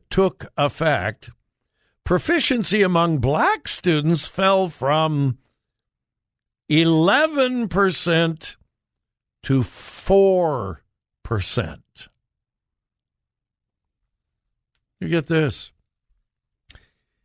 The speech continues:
In San Francisco Public Schools, only four percent of black students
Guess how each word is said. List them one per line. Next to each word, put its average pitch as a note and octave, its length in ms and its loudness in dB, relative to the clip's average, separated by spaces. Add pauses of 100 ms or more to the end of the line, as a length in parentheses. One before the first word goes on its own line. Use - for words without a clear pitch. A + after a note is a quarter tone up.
(220)
In A#2+ 180 0
San E3+ 320 0
Francisco E3+ 580 -2
Public C3+ 360 -2
Schools, - 640 -8 (760)
only C3 360 2
four F3 640 -2
percent - 1040 -8 (960)
of G#2+ 180 -4
black A#2 360 -2
students G#2 680 -6